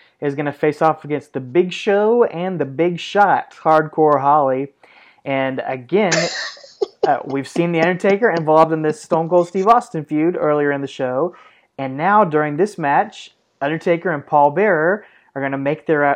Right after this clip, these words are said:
way out to the ring and distract The Big Show, uh, which allows Kane to get the win. And then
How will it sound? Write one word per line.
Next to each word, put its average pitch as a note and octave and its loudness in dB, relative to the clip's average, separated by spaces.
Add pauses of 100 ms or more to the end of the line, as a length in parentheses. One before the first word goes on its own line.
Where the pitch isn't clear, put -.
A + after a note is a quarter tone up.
way C#3+ 0
out C3+ 0 (340)
to D#3+ -4
the C#3 -4
ring C3+ -4
and C3 -12
distract C#3+ -2
The D3+ -2
Big G#3 2
Show, B2+ -8 (440)
uh, C3 0
which C#3 -6
allows C3 4
Kane D#3 -6
to C#3 -6
get C3+ -6
the C#3 -8
win. F#3+ -2 (100)
And C#3+ -6
then D3+ -4